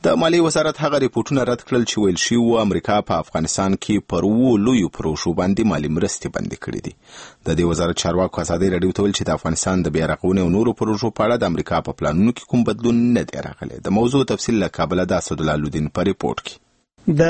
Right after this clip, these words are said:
Speaker 2: افغانستان د مالیې وزارت وایي چې د دې اوو پروژو په اړه یې له امریکایي چارواکو څخه وضاحت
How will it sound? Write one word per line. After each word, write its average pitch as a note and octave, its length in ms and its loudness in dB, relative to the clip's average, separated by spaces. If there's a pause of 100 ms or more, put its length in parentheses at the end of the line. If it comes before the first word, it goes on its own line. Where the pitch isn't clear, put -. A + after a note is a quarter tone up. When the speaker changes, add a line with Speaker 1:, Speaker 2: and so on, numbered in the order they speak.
Speaker 2:
افغانستان F#3+ 600 0
د F3+ 180 4
مالیې E3+ 300 2
وزارت E3 320 -2
وایي D#3+ 180 0
چې E3 180 -6
د D3+ 140 2
دې D#3 140 4
اوو D#3 200 2
پروژو D3 400 2
په D3+ 160 -2
اړه F3+ 220 2
یې F#3 160 4
له D3 140 2
امریکایي D3 440 2
چارواکو D#3+ 480 0
څخه D#3 280 0
وضاحت C#3 440 0